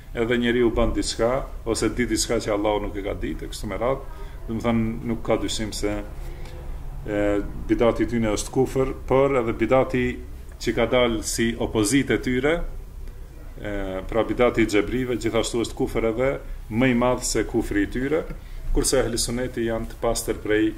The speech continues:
të dyja këtyre ekstremeve. Tash, në kohën tonë,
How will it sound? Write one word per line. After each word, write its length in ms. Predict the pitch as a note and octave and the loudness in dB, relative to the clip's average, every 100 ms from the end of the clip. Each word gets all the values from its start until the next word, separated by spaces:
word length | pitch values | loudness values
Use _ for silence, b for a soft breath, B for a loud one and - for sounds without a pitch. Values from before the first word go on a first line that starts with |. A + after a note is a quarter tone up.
| B B B - | B B B -4
të 120 | A2 G#2+ | -2 2
dyja 220 | A2+ G2+ | 2 2
këtyre 340 | - G#2+ G#2 G#2 G#2 - G2 | 2 2 4 2 0 -4 -4
ekstremeve. 580 | F#2+ - A2 F2+ D#2 D#2 - - - - - - - - - - - - - - B B B B B B B B - D#3+ | -2 0 0 -2 -4 -6 -10 -12 -10 -10 -10 -10 -12 -12 -12 -14 -12 -10 -10 -10 B B B B B B B B 0 4
Tash, 260 | D#3 - D3 | 4 4 0
në 160 | C3+ D#3 | 0 2
kohën 260 | F3+ D3 D#3+ | 4 4 6
tonë, 360 | F3 - - | 6 4 2